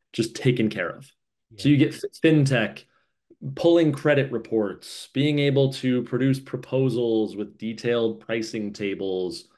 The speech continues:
Speaker 1: C P Q stuff to produce really effortless quotes, proposals,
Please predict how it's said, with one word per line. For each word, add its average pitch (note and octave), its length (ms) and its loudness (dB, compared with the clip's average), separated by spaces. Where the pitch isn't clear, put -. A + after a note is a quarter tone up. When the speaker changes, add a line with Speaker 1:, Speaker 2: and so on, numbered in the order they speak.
Speaker 1:
C D#3 240 -4
P C#3 180 -4
Q C3 340 4
stuff A#2 420 -2
to - 80 -12
produce A2+ 600 -2
really B2 280 0
effortless A2 640 -6
quotes, A#2+ 360 0
proposals, A2 920 0